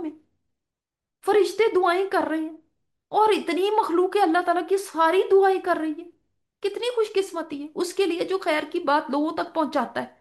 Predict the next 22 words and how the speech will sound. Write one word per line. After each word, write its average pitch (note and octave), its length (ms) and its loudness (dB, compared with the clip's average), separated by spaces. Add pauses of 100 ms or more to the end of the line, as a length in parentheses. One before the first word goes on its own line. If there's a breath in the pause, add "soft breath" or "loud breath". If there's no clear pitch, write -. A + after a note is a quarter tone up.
(360 soft breath)
तो A#3 60 -6 (200)
opposite E4 640 2
जो C#4+ 160 2
करता A3 380 -2
है, - 240 -12 (240)
जो B3 140 -8
छुपा E4 580 2
लेता G4 360 2
है, - 160 -12 (1160)
उसके G#3+ 300 -10
लिए F#3+ 260 -10
सारी F#3+ 580 -12
मखलूक G3 560 -12
फिर G#3 140 -8
लानत F3+ 540 -10
करती - 360 -20
है। - 80 -16
और B3+ 100 -10
लानत C#4 460 -6
क्या D#4+ 200 0
चीज C#4 340 -4
है? G#3+ 100 -12